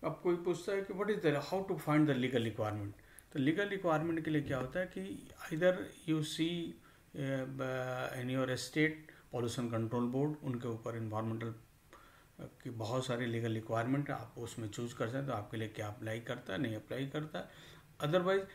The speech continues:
सीपीसीबी की, Government of India की एक website है सीपीसीबी, वहाँ पे जाके अपने industry specific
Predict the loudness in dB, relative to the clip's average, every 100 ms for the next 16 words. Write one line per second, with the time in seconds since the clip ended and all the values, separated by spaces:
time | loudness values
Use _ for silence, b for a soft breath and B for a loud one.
0 | B B -2 0 0 0 2 2 2 2
1 | 2 0 -2 -4 2 4 6 6 4 4
2 | 0 0 0 -4 -2 -4 -2 -2 -2 -2
3 | -4 -4 -4 -4 -4 -4 -4 -2 0 -2
4 | -2 -4 -4 -4 -6 -4 -4 -2 0 -2
5 | 2 2 2 0 -6 -6 -6 -8